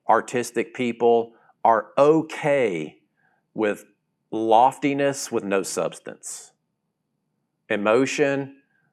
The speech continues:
with no responsibility or maturity. Are you with me? And, and I, I wanna root out that element. I'm not trying to make prophecy be one thing or another. I'm just trying to bring it to a place of,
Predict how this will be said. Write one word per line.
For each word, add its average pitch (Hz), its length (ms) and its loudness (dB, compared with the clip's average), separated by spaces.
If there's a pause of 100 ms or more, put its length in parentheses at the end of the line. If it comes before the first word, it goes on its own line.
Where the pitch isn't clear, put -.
(140)
with 98 160 -6
no 104 500 0 (600)
responsibility 98 960 -4
or 85 100 0
maturity. 67 760 -12 (100)
Are 87 100 -4
you 104 80 0
with 127 220 0
me? 123 160 -6 (720)
And, 101 220 -4
and 107 140 -2
I, 107 200 0
I 101 140 2
wanna 120 240 0
root 113 320 0
out 107 280 2
that 87 200 -4
element. 76 500 -12 (440)
I'm 90 40 -10
not 110 220 -2
trying 123 360 -4
to 104 40 -6
make 110 480 -2 (300)
prophecy 110 580 0
be 101 240 -4
one 98 320 -4
thing 92 260 -4
or 78 120 -4
another. 92 500 -2
I'm 90 100 -6
just 92 200 -8
trying 117 460 -6
to 95 100 -4
bring 98 340 -2
it - 120 -6
to 95 120 -2
a 85 80 -4
place 113 460 -4
of, 85 340 -6